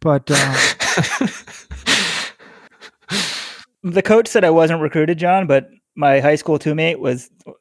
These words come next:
Speaker 3: like, a top fifteen recruit in America. So I think he probably let me in so Eric could go as well. But I think this proves it. Robert Johnson,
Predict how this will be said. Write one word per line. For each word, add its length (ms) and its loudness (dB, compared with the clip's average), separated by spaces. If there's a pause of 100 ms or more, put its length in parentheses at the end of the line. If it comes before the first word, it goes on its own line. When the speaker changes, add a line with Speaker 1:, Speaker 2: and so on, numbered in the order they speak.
(120)
Speaker 3:
like, 160 -4
a 60 -4
top 240 2
fifteen 320 -4
recruit 300 -4
in 100 -6
America. 500 0 (380)
So 100 -2
I 60 2
think 140 0
he 60 2
probably 200 4
let 160 2
me 120 2
in 140 4
so 380 0
Eric 220 0
could 100 -6
go 100 0
as 120 2
well. 260 2
But 180 -4 (520)
I 40 -6
think 180 0
this 140 2
proves 380 4
it. 200 2 (220)
Robert 440 2
Johnson, 640 -2